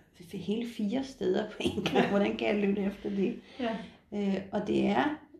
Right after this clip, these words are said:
Speaker 1: det der med, at måske skal det være den laveste fællesnævner af de her fire steder.
Speaker 2: Mm.
Speaker 1: Og det er ikke sikkert, at man kan mærke dem alle fire.
Speaker 2: Mm.
Speaker 1: Men så må man være tro over for det, man så kan mærke.
Speaker 2: Mm. Mm.
Speaker 1: Øh, og hvis man så kan mærke bagefter, når man så har taget et skridt,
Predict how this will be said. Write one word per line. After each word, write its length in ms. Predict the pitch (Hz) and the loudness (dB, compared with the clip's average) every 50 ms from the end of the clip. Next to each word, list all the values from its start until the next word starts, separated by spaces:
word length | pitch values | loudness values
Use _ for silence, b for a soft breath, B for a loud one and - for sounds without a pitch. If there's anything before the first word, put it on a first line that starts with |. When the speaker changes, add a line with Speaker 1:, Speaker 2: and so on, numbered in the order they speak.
| - - | -10 -6
Speaker 1:
det 100 | - 240 | -4 -4
der 140 | 247 233 226 | -2 -2 0
med, 240 | 220 214 208 214 220 220 | 0 0 0 0 0 0
at 60 | - 214 | -2 -2
måske 340 | 220 214 214 - 240 - 240 | -2 -4 -4 -4 -2 -2 -2
skal 200 | 240 302 285 262 | -2 -2 -2 -2
det 80 | 247 | 0
være 160 | 220 208 196 196 | 0 0 0 -2
den 120 | 190 185 | -2 -2
laveste 600 | 180 180 196 214 - - - - - - - 208 | -2 -2 -2 -2 -2 -4 -6 -6 -8 -10 -10 -10
fællesnævner 720 | - - - 262 285 294 285 - - 214 190 180 185 190 185 | -8 -6 -6 -6 -6 -6 -6 -6 -4 -2 -2 -2 -2 -2 -4
af 120 | 180 180 | -4 -4
de 80 | 185 185 | -4 -4
her 140 | 185 180 175 - - | -4 -4 -6 -8 -8
fire 240 | 196 180 180 185 - | -8 -6 -6 -8 -8
steder. 400 | - - - - 170 170 175 175 - - - _ - | -10 -6 -4 -4 -4 -4 -6 -10 -14 -16 -20 _ -12
Speaker 2:
Mm. 80 | 208 214 | -8 -6
Speaker 1:
Og 60 | 214 196 | -6 -4
det 20 | 202 | -2
er 40 | 226 | -2
ikke 140 | 240 233 | -4 -4
sikkert, 300 | - - 262 247 247 247 | -4 -4 -2 -2 -2 -2
at 160 | 247 240 202 - | -2 -4 -4 -2
man 120 | 202 190 | -4 -2
kan 140 | 196 190 185 | -2 -2 -2
mærke 180 | 185 196 196 - | -4 -4 -6 -6
dem 140 | 220 214 208 | -6 -6 -4
alle 180 | 196 196 202 196 - | -4 -4 -4 -6 -6
fire. 220 | - 208 202 208 214 - - | -6 -6 -6 -6 -8 -10 -10
Speaker 2:
Mm. 320 | 240 226 226 208 196 196 b b b b b b b b b b b b - | -10 -10 -8 -8 -8 -8 b b b b b b b b b b b b -6
Speaker 1:
Men 100 | 214 202 | -4 -4
så 140 | - 247 240 | 0 0 0
må 80 | 240 226 | 0 0
man 180 | 226 220 202 | 0 0 0
være 180 | 196 190 190 196 | 0 0 -2 -4
tro 220 | - - 262 247 220 | -4 -4 -2 -2 -2
over 160 | 214 202 202 | -2 -2 -4
for 80 | 196 | -4
det, 120 | 185 202 202 | -2 0 2
man 120 | 202 196 | 2 0
så 140 | 196 - 190 | 0 -2 -6
kan 200 | 185 - 208 214 | -6 -6 -6 -4
mærke. 340 | 226 233 240 240 240 240 - - | -4 -4 -4 -4 -4 -6 -4 -4
Speaker 2:
Mm. 220 | 220 214 202 185 180 - - - - - | -4 -4 -4 -4 -6 -8 -12 -16 -14 -12
Mm. 380 | 233 196 180 185 - - 196 196 | -10 -8 -8 -8 -10 -8 -8 -6
Speaker 1:
Øh, 160 | 185 175 170 170 - - - | -6 -4 -4 -4 -6 -6 -4
og 60 | 196 | -2
hvis 160 | 196 196 - | -2 -2 -2
man 100 | 220 214 | -4 -2
så 100 | 226 240 | -2 -2
kan 220 | 233 233 226 220 214 | -2 0 -2 -2 0
mærke 220 | 202 196 202 196 - | 0 -2 -2 -4 -4
bagefter, 440 | - 226 - 202 208 202 202 214 202 | -4 -4 -2 -2 -4 -4 -4 -4 -2
når 80 | 190 185 | -2 -2
man 200 | 185 180 185 180 | -2 -2 -4 -4
så 80 | 190 | -2
har 140 | 196 196 196 | -2 -2 -2
taget 200 | 196 - 214 220 | -2 -4 -4 -4
et 80 | 220 220 | -4 -6
skridt, 300 | - - 196 202 196 | -6 -6 -6 -6 -6